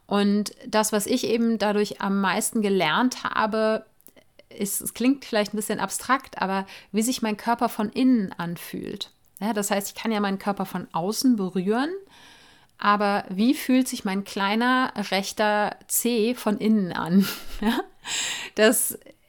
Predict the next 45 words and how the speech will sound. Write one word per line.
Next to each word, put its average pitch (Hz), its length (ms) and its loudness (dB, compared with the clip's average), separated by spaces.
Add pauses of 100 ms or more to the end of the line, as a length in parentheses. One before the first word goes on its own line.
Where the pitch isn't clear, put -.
(120)
ich 202 200 -2
kann 233 160 6
das 269 120 6
auch 233 120 4
nicht 226 140 4
wirklich 226 240 -2
beschreiben, 214 680 2
aber 196 340 2 (260)
ich - 220 -4
kann 247 520 2 (160)
mit 220 280 2
meiner 208 280 4
Wahrnehmung 277 720 4
quasi 214 380 0
dahin 220 420 2
gehen, 202 260 2
ohne 262 320 2
dass 214 140 -4
ich 208 80 -6
den 208 140 -2
kleinen 190 300 -2
Zeh 196 180 0
bewegen 180 440 2
muss. - 220 -4
Ja? 190 160 0
Weil 170 160 2
wenn 180 140 -2
ich 180 100 -8
ihn 175 80 -4
bewege, 202 380 0
dann 196 260 0
spüre 226 320 -2
ich 220 140 0
ja 214 80 0
eher, 202 320 0
wie, 180 200 -6
wie 196 180 -4
fühlt 220 240 -2
er 202 60 0
sich 190 180 -6
im 180 120 -4
Außen - 380 0
an, 214 300 0
weil 190 160 0
er 190 180 0